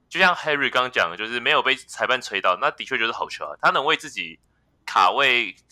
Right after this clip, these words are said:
更巩固自己的在篮下的位置啊。所以我觉得这些都还好。但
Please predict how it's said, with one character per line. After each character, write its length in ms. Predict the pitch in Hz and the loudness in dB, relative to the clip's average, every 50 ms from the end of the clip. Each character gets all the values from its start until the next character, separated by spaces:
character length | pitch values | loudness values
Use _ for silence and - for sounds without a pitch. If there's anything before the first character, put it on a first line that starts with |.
| _ - | _ -6
更 180 | 180 170 147 | -4 -4 -2
巩 160 | - 113 92 - | -2 -4 -4 -4
固 160 | - 135 123 | -6 -12 -12
自 140 | - - 131 | -8 -4 -4
己 120 | 110 92 | -4 -2
的 140 | 85 87 85 | -2 -2 -2
在 140 | - 127 120 | 0 2 2
篮 140 | 110 92 95 | 2 2 0
下 120 | 113 104 | 0 -2
的 80 | 92 92 | 0 0
位 140 | 98 98 | -2 -4
置 120 | 90 - 82 | -4 -6 -8
啊。 100 | 76 80 | -10 -8
所 120 | - - 202 | -4 -2 0
以 40 | |
我 80 | 190 175 | 0 0
觉 80 | - 151 | 0 -2
得 60 | 147 | -2
这 120 | 151 165 | -2 -2
些 100 | 151 147 | -2 0
都 100 | 147 147 | 0 0
还 200 | 143 107 82 82 | 0 0 0 0
好。 180 | 90 80 76 - _ _ _ _ _ _ _ _ _ _ _ | 0 -2 -4 -6 _ _ _ _ _ _ _ _ _ _ _
但 320 | - 208 208 208 196 185 | 4 4 4 4 2 0